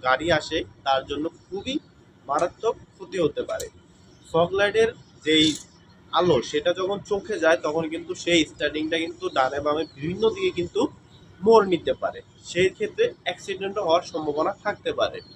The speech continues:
তো বিশেষ করে শীতের সময়, যখন শীত আসে, যারা গ্রাম অঞ্চলে যান,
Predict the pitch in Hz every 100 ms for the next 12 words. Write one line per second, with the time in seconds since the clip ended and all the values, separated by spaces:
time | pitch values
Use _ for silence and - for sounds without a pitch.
0 | - - - _ _ 175 160 180 214 240
1 | - 233 180 208 220 - 190 - 220 -
2 | 220 196 208 131 - - 156 196 190 -
3 | 175 180 175 - 165 170 - _ _ -
4 | - 143 156 156 156 160 160 170 160 156
5 | 151 156